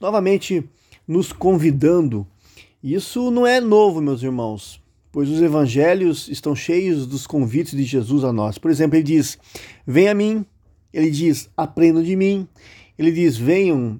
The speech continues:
e bebam da água." Ele diz: "Siga-me." O convite de Jesus é um convite manso, meus irmãos. E é manso como manso é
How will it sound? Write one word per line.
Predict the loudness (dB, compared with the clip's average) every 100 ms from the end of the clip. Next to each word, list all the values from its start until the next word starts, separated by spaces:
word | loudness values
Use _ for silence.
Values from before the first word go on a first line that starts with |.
| -6
e | -4
bebam | 0 0 2
da | 0 0
água." | 0 0 0 -2 -6 _ _ _ _ _
Ele | -4 -2
diz: | -2 -2 -2
"Siga-me." | -4 -2 2 4 2 0 -8 _ _ _ _ _ _
O | -10
convite | -2 0 0 -2 -2
de | -2 0
Jesus | 0 0 0 0 0
é | -2
um |
convite | -2 -4 -4 -6 -6 -4 0
manso, | 2 2 2 -4 -6
meus | -6
irmãos. | -6 -6 -8 -12 -18 _ _ _ _ _ -2
E | 2
é | 4
manso | 4 2 -2 -8
como | -6 -4 -2
manso | 0 0 -2 -4 -2 0
é | -2